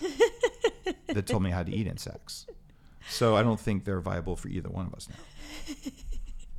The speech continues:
Speaker 1: It's very funny. Um, ba-, just in a continuation of this topic, <clears throat> you were raised by, you know, science.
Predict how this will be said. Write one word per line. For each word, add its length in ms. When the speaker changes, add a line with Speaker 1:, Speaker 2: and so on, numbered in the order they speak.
Speaker 1:
It's 100
very 180
funny. 260
Um, 460
ba-, 200
just 220
in 120
a 120
continuation 680
of 100
this 160
topic, 640
<clears throat> 160
you 280
were 120
raised 380
by, 420
you 100
know, 160
science. 380